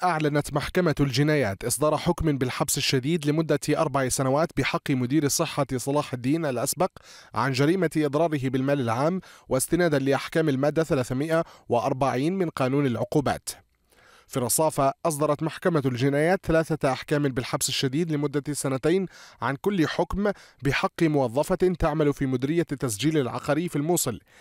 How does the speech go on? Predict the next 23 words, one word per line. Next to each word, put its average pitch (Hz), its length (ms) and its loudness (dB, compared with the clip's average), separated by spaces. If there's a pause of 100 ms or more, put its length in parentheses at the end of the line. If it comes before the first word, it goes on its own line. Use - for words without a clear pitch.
(160)
لقيامها 147 640 0
بالتلاعب 139 540 0
والتزوير 139 520 2
في 147 140 -4
جنس 151 300 0
العقارات 143 580 0 (300)
من 151 120 -2
خلال 160 360 0
تغيير 156 360 0
جنس 151 280 0
العقار 131 480 0
وجعله 135 520 -2
من 131 120 -4
أرض 139 320 -2
زراعية 139 580 0 (400)
إلى 147 220 2 (120)
أرض 151 360 2
عقارية، 135 640 0 (360)
أو 220 120 4
من 190 140 2
خلال 175 340 2
تزوير 143 400 0
معاملة 139 440 0